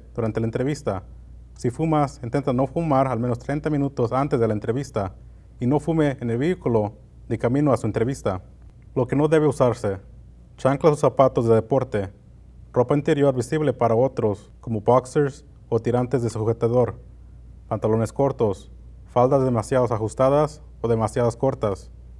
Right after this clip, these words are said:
Los pantalones que son de baja altura o apretados. Blusas que son de corte bajo. Camisas sin mangas, sin chaqueta o suéter encima. Por último, algunas sugerencias más. No use mucho perfume antes de la entrevista.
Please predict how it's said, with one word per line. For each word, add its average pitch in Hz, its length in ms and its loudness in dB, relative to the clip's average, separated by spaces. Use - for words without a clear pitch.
Los - 80 -20
pantalones 131 400 0
que 147 100 0
son 139 200 0
de 123 80 4
baja 123 240 2
altura 139 520 2
o 117 80 2
apretados. 110 680 0
Blusas 139 280 2
que 139 120 0
son 135 140 2
de 123 100 0
corte 135 340 0
bajo. 104 400 0
Camisas 127 360 0
sin 147 160 0
mangas, 131 640 0
sin 117 180 -6
chaqueta 131 560 0
o 113 60 0
suéter 117 340 0
encima. 113 420 -4
Por 131 120 4
último, 117 460 0
algunas 135 360 0
sugerencias 135 500 0
más. 127 340 -2
No 123 120 2
use 147 240 2
mucho 143 200 -2
perfume 131 540 0
antes 123 280 -4
de 123 80 2
la 113 40 2
entrevista. 117 540 -4